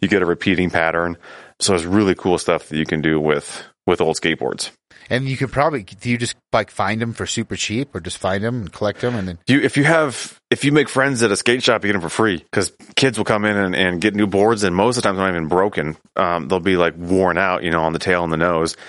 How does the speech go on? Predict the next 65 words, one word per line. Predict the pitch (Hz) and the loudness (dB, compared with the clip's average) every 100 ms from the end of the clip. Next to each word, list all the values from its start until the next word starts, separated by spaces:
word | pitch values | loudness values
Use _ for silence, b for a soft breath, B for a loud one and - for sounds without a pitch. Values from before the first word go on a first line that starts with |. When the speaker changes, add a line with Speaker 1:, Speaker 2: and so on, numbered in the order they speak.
| B | B
Speaker 1:
and | 87 82 80 73 - - | -2 0 -2 -4 -8 -4
they'll | 101 | -2
get | 92 90 | 0 0
their | 87 | 0
new | 87 90 | 0 0
board, | 85 87 90 | 2 2 2
their | 85 | 0
new | 90 | 0
deck, | 85 87 92 | 2 2 2
and | 92 | 0
they | 85 | -2
just | 76 | 0
leave | 80 85 | 0 0
that | 82 82 | 2 2
old | 85 | 0
one | 80 78 | 0 0
there, | 80 87 | 0 0
and | 80 | 0
then | 82 80 | -2 -2
he | 87 | -2
just, | 85 - _ - | -2 -2 _ -6
you | 92 101 | 0 2
know, | 85 | 2
you | 82 | 0
get | 78 98 | -2 -2
friends | - 101 95 | 0 -2 0
with | 104 | 0
them, | 98 | 0
and | 90 | 2
then | 87 | 0
they'll | 85 | 0
save | - 95 92 | 2 0 0
'em | 85 | 0
for | 95 90 | 2 2
you, | 92 104 | 2 0
and | |
then | 82 | 0
you | 78 | -2
show | - 90 | 0 0
up | 90 | 2
every | 90 85 | 0 0
two | - 98 | -2 0
weeks, | 90 107 - | 0 0 -2
and | 85 | -2
they | |
just | 80 85 | -2 -2
have | 82 | -2
a | |
box | 78 85 95 - | 0 0 0 -2
of | 82 76 - - _ | -2 -2 -8 -16 _
fifteen | - 95 - 98 90 | -4 -2 0 0 0
skateboards | - 104 107 87 80 | 0 -2 0 -2 -2
for | - 90 | 0 0
you. | - 113 110 | 2 0 0
<laughs> | - | -2
Speaker 2:
Nice. | 117 123 196 135 104 - - _ b - | -2 0 0 -2 -10 -12 -14 _ b -2
Speaker 1:
Yeah. | 101 113 | 0 0
Speaker 2:
That's | 135 139 | -2 -2
badass. | 139 127 156 113 | 0 2 2 2
Speaker 1:
Yeah, | 95 | 0
it | 80 | 0
works | 90 | 0
Speaker 2:
How, | 160 165 | 0 0
Speaker 1:
out | 160 | -2
pretty | 87 | -4